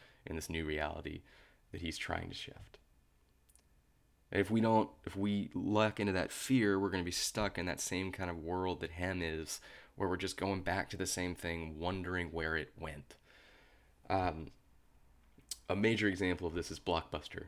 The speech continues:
you remember Blockbuster? Uh, right now, uh, as of this moment of this recording, uh, there is only one Blockbuster left, uh, in the United States of America, and it's in Bend, Oregon.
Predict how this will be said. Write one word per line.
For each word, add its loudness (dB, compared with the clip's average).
you -2
remember 2
Blockbuster? -2
Uh, 2
right 8
now, 6
uh, 0
as 4
of -2
this 0
moment 2
of -6
this 2
recording, 2
uh, 2
there 6
is 4
only 4
one 4
Blockbuster 2
left, -2
uh, 2
in 2
the 2
United 2
States 0
of -6
America, 2
and 2
it's -2
in -2
Bend, 0
Oregon. -4